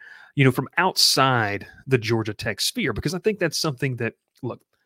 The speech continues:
when we are talking about a recruiting class, you know, it's really easy for us to put our blinders on, to put on our gold-colored glasses and, and, and look through that tinted lens. And it's easy for us to sit here and say, "Oh, wow, like,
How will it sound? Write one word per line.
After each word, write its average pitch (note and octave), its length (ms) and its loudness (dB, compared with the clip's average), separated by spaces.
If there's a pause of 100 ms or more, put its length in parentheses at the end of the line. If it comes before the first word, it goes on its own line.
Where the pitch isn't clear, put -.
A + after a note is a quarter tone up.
(400)
when C#3 360 0
we G3+ 360 -2
are B2+ 100 -4
talking C3+ 640 -2
about A2 300 -2
a G#2+ 40 -2
recruiting A2 540 -2
class, F#2+ 560 -8 (640)
you C#3+ 80 -2
know, B2+ 160 0
it's C#3 180 0
really E3+ 340 8
easy F3+ 360 0
for C3 240 -4
us A#2+ 140 -2
to - 120 -10
put B2 220 -6
our A2 100 -2
blinders A#2 720 2
on, G2 180 -8
to B2 60 -8
put D3 240 -4
on C3 160 -6
our A#2+ 140 -6
gold-colored B2 680 -6
glasses D3 560 -2
and, C3+ 160 -6
and, B2+ 200 -4
and C3+ 200 0
look F3 200 -2
through E3+ 200 2
that C3+ 180 0
tinted A#2+ 360 -4
lens. A2 360 -2 (480)
And D#3 240 4
it's D#3 180 -2
easy G3+ 300 2
for C#3+ 180 0
us B2+ 120 2
to C3+ 100 -2
sit B2 180 2
here A#2 160 0
and A2 120 -2
say, G#2+ 320 0 (340)
"Oh, C#3 260 0
wow, G#2+ 340 -2
like, F#2+ 200 -12